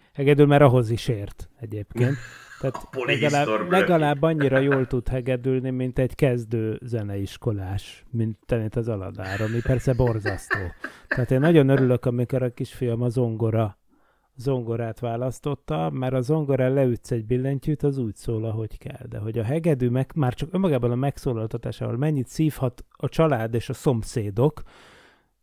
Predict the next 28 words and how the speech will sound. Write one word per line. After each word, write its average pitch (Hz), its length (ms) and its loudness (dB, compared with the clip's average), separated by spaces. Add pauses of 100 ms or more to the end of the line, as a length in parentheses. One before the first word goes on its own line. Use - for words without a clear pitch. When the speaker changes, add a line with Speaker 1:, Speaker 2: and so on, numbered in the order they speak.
(120)
Speaker 1:
ugye, 147 380 -2 (140)
az 147 160 -8
egy, 147 280 -10 (140)
az 202 140 -12
egy 220 160 -12
komoly 139 300 -8
dolog. 117 320 -10 (420)
De - 100 -6
tényleg 269 340 -4
az 160 180 0
van, 143 180 -2
hogy, 147 200 -2
hogy 147 260 -2 (180)
visszatérve 165 560 0
arra, 175 220 -2
amit 135 240 -6
a 135 60 -6
Gergő 139 440 -6
is 123 140 -6
mondott, 127 600 -6
és - 160 -12
egyébként 147 360 0
a 156 80 2
kétdimenziós 117 800 -4
világos 113 460 -8
történetre 110 640 -6
is 107 160 -10
igaz, 107 420 -10